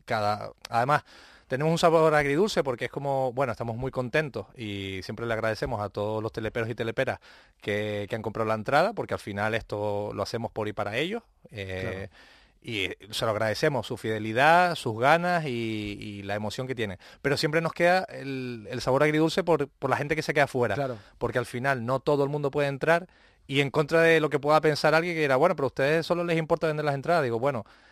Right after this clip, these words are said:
Speaker 1: en la organización, el noventa por ciento hemos vivido el, el estar en el otro lado, el querer comprar la entrada
Speaker 2: Sí.
Speaker 1: y quedarnos fuera o no, y al final sí nos queda porque, eh, por pura empatía hemos sufrido también lo que es,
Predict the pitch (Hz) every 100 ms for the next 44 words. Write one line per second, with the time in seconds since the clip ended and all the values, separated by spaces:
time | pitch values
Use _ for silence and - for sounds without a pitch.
0 | _ - 123 127 127 131 131 - 160 147
1 | 107 113 113 117 131 131 139 135 - 156
2 | 127 104 - 123 127 131 135 156 117 -
3 | - - _ - 127 123 120 120 120 127
4 | 131 147 151 151 151 139 156 196 185 151
5 | 139 135 - 143 139 135 151 151 139 127
6 | 131 139 139 127 156 151 127 123 123 180
7 | 214 226 - - - 139 135 127 123 120
8 | 135 127 143 - 151 151 - 160 175 147
9 | 139 131 131 120 107 139 113 _ 170 170
10 | 156 147 135 143 220 - 131 127 - 135
11 | - 147 143 135 127 123 151 214 131 127
12 | 117 120 123